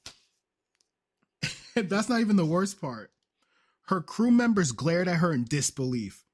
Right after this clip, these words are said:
In obvious anger, their expressions showed the betrayal they felt. She tried not to care. The important thing was the mission, and at the moment, they weren't important to completing it.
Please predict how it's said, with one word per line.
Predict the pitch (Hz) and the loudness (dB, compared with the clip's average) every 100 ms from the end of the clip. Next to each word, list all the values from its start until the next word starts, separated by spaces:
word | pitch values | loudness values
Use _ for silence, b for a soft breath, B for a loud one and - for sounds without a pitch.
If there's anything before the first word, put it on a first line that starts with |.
| _ | _
In | 180 160 - | -2 -2 -2
obvious | 160 170 175 160 156 127 | -2 -2 0 0 0 -2
anger, | 143 147 139 | -2 0 0
their | 135 139 | 0 -2
expressions | 147 - - 175 - 185 | -4 -4 -4 -2 2 2
showed | - 185 180 | 2 0 0
the | 160 | -2
betrayal | 139 143 - 165 | -4 -4 0 0
they | 160 156 | 2 0
felt. | - 151 123 - b b b | -2 -4 -6 -8 b b b
She | - 180 | -4 -2
tried | - 208 226 | 0 0 4
not | 226 220 | 2 2
to | 180 | -2
care. | 160 170 143 127 | -4 -2 -2 0
The | 151 | 0
important | 143 - 202 214 202 | 0 0 0 0 0
thing | 196 185 | 2 4
was | 175 | 2
the | 160 | 0
mission, | 156 151 135 131 120 | 0 2 0 -4 -8
and | - | -6
at | 147 147 | -4 -2
the | 143 | -2
moment, | 139 165 208 226 220 b b b - 120 | 0 2 4 2 0 b b b -20 0
they | 165 185 | 2 4
weren't | 175 185 190 185 | 4 4 4 4
important | 143 - 185 190 180 | 2 0 0 2 0
to | - 190 | 0 -2
completing | - 135 - - 170 170 135 131 | 0 -4 -4 0 4 4 4 0
it. | 120 | -4